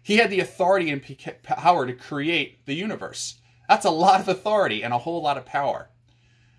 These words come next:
Another example, in Mark two, verses five to seven, Jesus says to a paralyzed man,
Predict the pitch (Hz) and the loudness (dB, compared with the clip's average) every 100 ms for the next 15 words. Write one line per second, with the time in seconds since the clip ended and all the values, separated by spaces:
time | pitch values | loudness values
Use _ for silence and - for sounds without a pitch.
0 | _ _ 165 240 240 185 147 123 127 131 | _ _ 2 2 4 2 2 -2 -2 -2
1 | 156 170 - - 214 151 151 151 139 156 | 0 -2 -4 -6 -6 -4 -6 -8 0 2
2 | 147 139 165 151 113 143 156 165 - 156 | 2 0 0 0 0 -2 0 -2 0 -2
3 | - - 143 127 160 156 135 117 117 117 | -2 -6 -6 -2 0 2 2 2 -2 -4
4 | 107 107 | -4 -6